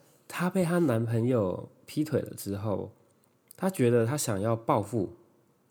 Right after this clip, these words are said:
但她的报复并不是说真的去做什么事情，而是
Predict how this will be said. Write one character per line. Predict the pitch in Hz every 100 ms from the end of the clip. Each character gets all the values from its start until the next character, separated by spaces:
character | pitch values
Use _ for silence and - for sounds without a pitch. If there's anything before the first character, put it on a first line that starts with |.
| -
但 | 190
她 | 202
的 | 156
报 | - 143
复 | 123 147
并 | 175 135
不 | 110
是 | 123
说 | 120 120
真 | 123 135
的 | 135
去 | 113 127
做 | 117 127
什 | -
么 | -
事 | - 98
情， | - 92
而 | 104
是 | 104 139 120